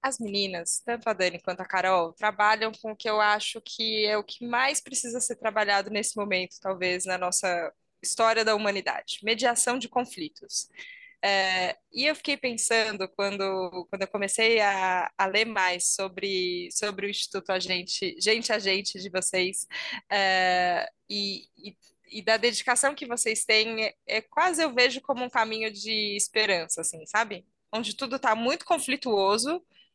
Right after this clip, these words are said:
peraí, que e se a gente sentar pra conversar aqui e tiver, e tiver uma saída? Quando eu fiquei lendo sobre isso, eu pensei, que bom, que bom que tem uma dedicação profissional a isso, que a gente pode usar isso como um meio, é,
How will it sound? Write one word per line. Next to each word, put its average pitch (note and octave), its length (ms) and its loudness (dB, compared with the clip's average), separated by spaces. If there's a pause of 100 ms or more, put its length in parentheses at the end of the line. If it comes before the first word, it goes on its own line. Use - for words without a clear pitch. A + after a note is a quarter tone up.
(200)
peraí, C4 680 2
que A3+ 300 -8
e F4 40 -4
se C4+ 600 0
a G#3+ 160 0
gente G#3+ 260 -6
sentar G#3 400 0
pra F#3+ 140 -4
conversar F#3 520 -4
aqui G#3+ 540 -4
e G3 120 -8
tiver, G3+ 880 4
e G#3+ 100 -6
tiver G3+ 300 0
uma G#3 140 0
saída? F3 520 0 (420)
Quando C#4 140 -8
eu E4 60 -2
fiquei C#4 220 0
lendo A#3+ 340 0
sobre G3+ 280 -4
isso, A#3 320 0 (400)
eu C4 80 -8
pensei, C4+ 380 -4
que - 240 -14
bom, B3+ 440 4
que - 120 -18
bom C#4+ 200 0
que - 80 -18
tem C4 140 0
uma A3 140 0
dedicação G3+ 520 -2
profissional G3+ 720 2
a G3+ 80 6
isso, E3+ 360 -4
que - 120 -12
a - 20 -6
gente F#3 220 -10
pode F#3+ 260 0
usar F#3 200 0
isso - 260 -4
como G3+ 220 -6
um F#3+ 80 -6
meio, F#3 720 -2
é, F3 580 0